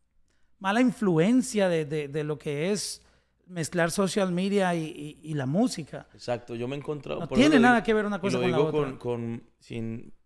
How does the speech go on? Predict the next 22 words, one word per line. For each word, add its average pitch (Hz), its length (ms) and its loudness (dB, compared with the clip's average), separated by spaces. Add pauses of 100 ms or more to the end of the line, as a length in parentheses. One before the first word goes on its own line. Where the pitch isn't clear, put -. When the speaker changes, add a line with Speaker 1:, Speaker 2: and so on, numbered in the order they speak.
Speaker 2:
para 113 200 -6
no 117 100 -4
herir 131 220 -2
a 143 80 0
nadie, 143 280 0
pues, 143 360 -4 (400)
pero 120 100 -6
yo 127 60 -4
me 143 80 -6
he - 20 -6
encontrado 156 420 -6
con 131 140 -12
mucha 123 240 -12
gente 139 400 -12 (580)
que 131 60 -20
me 117 80 -16
da 113 160 -8
tristeza, 127 540 -10
que 117 80 -12
no 110 100 -14
cantan 123 440 -14
es 120 200 -20